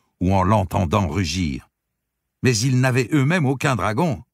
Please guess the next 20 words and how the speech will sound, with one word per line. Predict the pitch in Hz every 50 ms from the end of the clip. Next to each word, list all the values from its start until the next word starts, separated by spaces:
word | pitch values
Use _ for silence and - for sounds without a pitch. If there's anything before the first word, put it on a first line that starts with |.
| _ _ _ _ _ _ _ _ _ _ _
Il | 170 202 196
n'est | 190 175
pas | 127 135 110
aisé | 90 85 85 87 131 165
pour | - - 101 85
un | 82 87 98 127
homme | 127 104 85 73
de | 67 73
se | 71 - 92 -
faire | - - 95 - -
tueur | - - - 117 101 80
de | - 82
dragons. | 78 - - 110 120 147 190 151 95 - _ _ _ _ _ _ _ _ _ _ _ _ _ _ _ _ _ _ -
Mais | 117 190
des | 160 143 170
dragons | 135 - 101 113 107 113 175 165
peuvent | 104 - 127 113 - - -
tuer | - 135 147 160
leurs | 156 117 98 -
pareils, | _ - 113 107 147 185 170 127 90 80